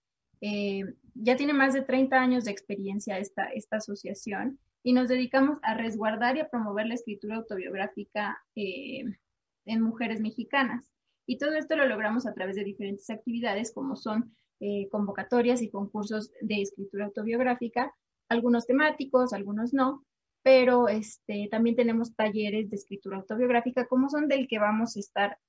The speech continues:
hablando hoy. Entonces, para empezar, le quiero hacer algunas preguntitas a nuestra tallerista. Eh, no sin antes recordarles que nos pueden contactar por Facebook y WhatsApp. En Facebook estamos como demac Puebla y en WhatsApp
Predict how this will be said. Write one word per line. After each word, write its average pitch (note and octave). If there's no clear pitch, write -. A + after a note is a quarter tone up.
hablando G3+
hoy. G3
Entonces, D#4+
para B3+
empezar, C#4
le E4
quiero B3+
hacer B3
algunas A#3+
preguntitas G#3+
a G#3+
nuestra G#3+
tallerista. G3+
Eh, G#3+
no C4
sin D4
antes C#4
recordarles A3+
que A3
nos G3+
pueden B3
contactar G#3+
por A3+
Facebook B3+
y G#3
WhatsApp. A3
En G3+
Facebook A#3
estamos A3
como G3
demac G#3
Puebla G#3
y B3
en G#3+
WhatsApp G#3+